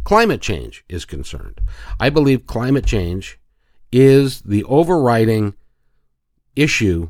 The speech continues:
that we all need to be concerned about, because without our climate being in a very, and if you look at the, uh, um, the data,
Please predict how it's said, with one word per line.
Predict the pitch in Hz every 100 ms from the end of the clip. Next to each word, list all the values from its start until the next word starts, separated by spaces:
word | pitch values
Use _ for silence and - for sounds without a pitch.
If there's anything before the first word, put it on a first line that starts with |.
| - -
that | 98 98
we | 107 117
all | 127
need | 127 120
to | 107
be | 104
concerned | - 85 - 120 101
about, | 82 78
because | - - 98
without | 87 92 107 127 -
our | 107 101
climate | - 117 123 123 85
being | 107 107 92
in | 95
a | 90
very, | 85 82 123 147 151 147 - - -
and | 107 107
if | 101
you | 98
look | 110 151
at | 147 -
the, | 131 117 113
uh, | 107 101 - 98
um, | 95 92 92 85
the | 92
data, | 87 117 123 95